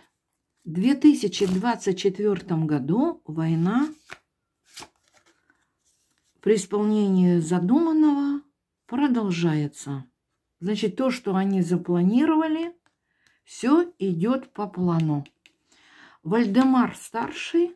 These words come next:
не зря говорил все эти годы: "Все идет по плану". Он слова на ветер не кидает. Это старший Вальдемар. Теперь,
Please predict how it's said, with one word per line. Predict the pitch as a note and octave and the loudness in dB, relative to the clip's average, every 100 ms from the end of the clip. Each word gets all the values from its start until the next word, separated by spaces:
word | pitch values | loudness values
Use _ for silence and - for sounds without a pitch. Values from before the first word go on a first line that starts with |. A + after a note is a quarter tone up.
| _ _ _ _ _ | _ _ _ _ _
не | G3 A3 | -4 -2
зря | F#3+ G#3+ B3+ B3 | 0 0 0 0
говорил | G#3+ G3 G3 B3+ C#4+ | 0 0 2 2 0
все | - G#3+ G3+ | 0 -2 0
эти | G#3 G#3+ G3 | -2 -4 -6
годы: | F3 F3 E3+ E3 D#3 _ _ _ _ | -2 -2 0 -2 -4 _ _ _ _
"Все | _ - G3 D4 | _ -2 2 2
идет | D#4 B3 F#3 F#3+ F3 - _ | 0 -2 -2 0 -2 -4 _
по | G3+ | -12
плану". | F#3 F3+ E3+ D#3+ D3+ C#3+ - _ _ _ _ _ _ _ _ | -4 -2 0 0 -2 -4 -10 _ _ _ _ _ _ _ _
Он | F#3+ D#4 | 2 2
слова | E4+ C#4+ C#4 B3+ C4 | 2 -2 -2 0 4
на | B3 A#3+ | 4 4
ветер | A3+ A3 - G3+ | 0 -6 -6 -4
не | F#3 F#3+ F#3 | -2 -2 -4
кидает. | F#3 F3+ E3 D#3 C#3+ C3+ _ _ _ _ _ _ _ | -6 -4 -4 -4 -6 -10 _ _ _ _ _ _ _
Это | B3+ D4+ D4 C4+ | -2 0 0 -6
старший | B3 A#3 F#3+ - D#3 | -6 -6 -6 -6 -6
Вальдемар. | D3 D#3 D3 D3+ D#3+ C#3+ C3 - _ - _ _ _ _ _ _ _ _ _ _ _ _ _ | -4 -2 -2 -4 -2 -4 -6 -18 _ -20 _ _ _ _ _ _ _ _ _ _ _ _ _
Теперь, | A#3+ B3 B3 E3+ - | -6 0 2 2 -2